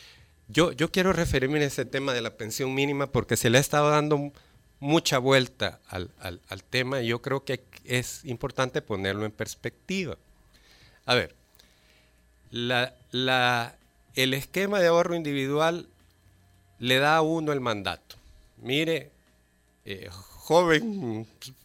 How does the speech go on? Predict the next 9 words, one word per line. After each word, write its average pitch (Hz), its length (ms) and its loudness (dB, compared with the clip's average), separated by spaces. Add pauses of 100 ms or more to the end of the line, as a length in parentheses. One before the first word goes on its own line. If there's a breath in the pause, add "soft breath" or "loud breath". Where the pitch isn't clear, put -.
(320)
sazón 156 580 4
o 120 220 6
ya 147 340 6
algo 143 280 2
pasadito 131 580 -2
como 110 220 -8
el 107 100 -6
que 156 100 -2
habla, 190 360 2